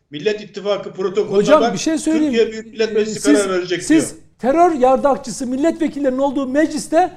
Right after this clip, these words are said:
Speaker 2: o partinin kapatıp kapatılmayacağına karar vereceksiniz. O zaman
Speaker 1: Ya,
Speaker 2: ben de,
Speaker 1: kardeşim,
Speaker 2: o zaman bizimle ilgili de mahkumiyet kararlarını meclis
Speaker 1: üç yüz
Speaker 2: oynasın. Ben de bunu isterim.
Speaker 1: Ay, üç yüz bir
Speaker 2: Suç işliyorlar.
Speaker 1: milletvekili, hepsi,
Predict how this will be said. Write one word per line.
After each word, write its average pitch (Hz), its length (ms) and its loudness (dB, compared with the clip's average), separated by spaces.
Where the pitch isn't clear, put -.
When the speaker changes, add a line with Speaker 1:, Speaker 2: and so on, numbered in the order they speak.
Speaker 2:
o 339 160 4
partinin 285 380 2
kapatıp 302 460 -4
kapatılmayacağına 330 680 0
karar 254 260 4
vereceksiniz. 220 360 0
O 247 100 6
zaman 311 160 2
Speaker 1:
Ya, - 60 2
Speaker 2:
ben 330 200 8
de, 302 260 8
Speaker 1:
kardeşim, - 260 4
Speaker 2:
o - 20 8
zaman 302 240 6
bizimle 320 360 4
ilgili 294 160 2
de 311 60 8
mahkumiyet 294 500 4
kararlarını 294 380 4
meclis 339 160 2
Speaker 1:
üç 302 40 -6
yüz - 80 -6
Speaker 2:
oynasın. 285 380 0
Ben 320 160 4
de 320 80 -2
bunu 330 120 0
isterim. 294 380 -2
Speaker 1:
Ay, 151 220 -4
üç 170 240 -10
yüz 196 200 -8
bir 208 80 -2
Speaker 2:
Suç 214 160 2
işliyorlar. 269 460 6
Speaker 1:
milletvekili, 208 360 -2
hepsi, 196 320 -4